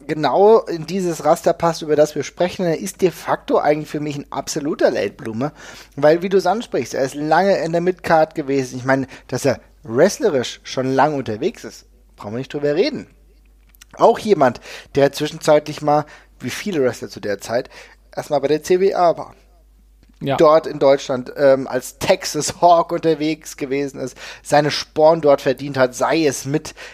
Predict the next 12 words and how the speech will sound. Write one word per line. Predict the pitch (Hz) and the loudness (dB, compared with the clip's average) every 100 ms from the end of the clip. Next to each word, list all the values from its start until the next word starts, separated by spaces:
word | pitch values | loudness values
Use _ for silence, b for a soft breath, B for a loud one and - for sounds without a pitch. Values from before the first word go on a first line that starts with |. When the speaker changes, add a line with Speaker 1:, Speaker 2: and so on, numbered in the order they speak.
| B | B
Speaker 1:
dem | 139 143 | 0 2
Ringkampf | 139 147 185 185 - - 139 151 - - B B - | 0 0 0 0 -2 -2 -2 -2 -8 -16 B B -6
mit | 131 131 120 | -6 -4 0
Viktor | 170 - 165 143 | 0 0 0 0
Krüger, | - - 117 175 165 147 | 0 -8 -4 -2 2 4
der | 135 | 4
dem | 131 127 | 2 -2
einen | 117 156 | 0 2
oder | 139 127 | 2 2
anderen | 147 143 | 0 0
noch | 135 | 0
irgendwie | 135 139 123 131 | -2 -6 -6 -8